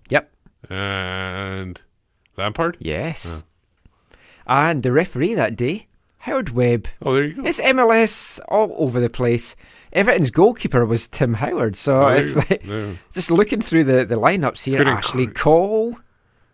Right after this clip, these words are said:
Speaker 1: Wow, it's like lots of guys that's got some
Speaker 2: He couldn't,
Speaker 1: connections over
Speaker 2: he
Speaker 1: here.
Speaker 2: couldn't cross Everton over that line.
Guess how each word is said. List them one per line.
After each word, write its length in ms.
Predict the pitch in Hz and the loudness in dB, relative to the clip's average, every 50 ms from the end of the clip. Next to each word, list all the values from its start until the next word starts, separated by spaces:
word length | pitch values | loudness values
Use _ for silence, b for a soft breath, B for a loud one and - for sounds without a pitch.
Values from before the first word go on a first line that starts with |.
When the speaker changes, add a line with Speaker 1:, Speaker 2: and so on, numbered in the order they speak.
| _ _ | _ _
Speaker 1:
Wow, 460 | - 156 190 226 233 196 143 117 110 | -10 -8 -8 -6 -4 -2 0 0 -2
it's 160 | 110 107 - | -4 -6 -4
like 240 | - 120 117 - - _ - | -4 -2 -4 -4 -8 _ -10
lots 340 | 104 117 175 254 - - - | -4 -2 -2 -2 -4 -6 -8
of 140 | - 123 | -8 -4
guys 560 | - 120 107 107 110 110 110 104 - - - - | 0 0 2 2 2 0 -2 -4 -6 -10 -12 -8
that's 240 | - 120 - - - | -6 -6 -6 -6 -6
got 240 | - 123 120 - - | -6 -4 -4 -4 -4
some 360 | - 135 123 120 117 113 110 - _ _ | -4 -2 -2 -2 -2 -4 -8 -14 _ _
Speaker 2:
He 80 | - 131 | -6 -4
couldn't, 140 | 117 110 120 | -2 0 2
Speaker 1:
connections 320 | 127 143 151 139 123 107 120 | 2 2 2 0 -2 -4 -4
over 180 | 117 107 120 | -4 -4 -4
Speaker 2:
he 120 | 110 113 117 | -2 -2 -2
Speaker 1:
here. 80 | 117 110 | -2 -2
Speaker 2:
couldn't 180 | - 127 113 | -2 -4 -4
cross 380 | - - - 110 113 113 - - | -4 -4 -2 -2 0 -2 -2 -4
Everton 340 | 110 104 107 - 120 107 104 | -4 -4 -4 -4 -4 -4 -4
over 160 | 104 95 101 | -4 -4 -4
that 160 | 95 98 87 | -4 -4 -6
line. 280 | 92 104 110 110 107 | -8 -8 -8 -8 -10